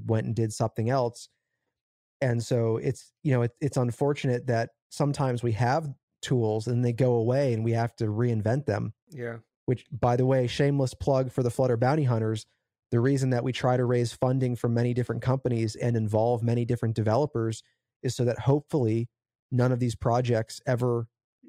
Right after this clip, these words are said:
Speaker 1: disappear on you. Hopefully we always have enough funding and enough developer support to keep 'em around.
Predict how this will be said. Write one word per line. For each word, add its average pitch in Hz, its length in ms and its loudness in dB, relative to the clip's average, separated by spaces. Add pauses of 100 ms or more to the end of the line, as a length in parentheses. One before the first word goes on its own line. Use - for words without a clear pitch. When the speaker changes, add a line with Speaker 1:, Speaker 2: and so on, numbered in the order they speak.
Speaker 1:
disappear 139 460 0
on 110 140 -2
you. 110 180 -6 (180)
Hopefully 127 320 0
we 120 120 2
always 120 320 0
have 117 160 0
enough 117 240 0
funding 120 400 0
and 113 80 0
enough 113 260 -2
developer 113 420 0
support 110 420 -2
to 113 60 -8
keep 120 220 -4
'em 107 60 -2
around. 110 380 -2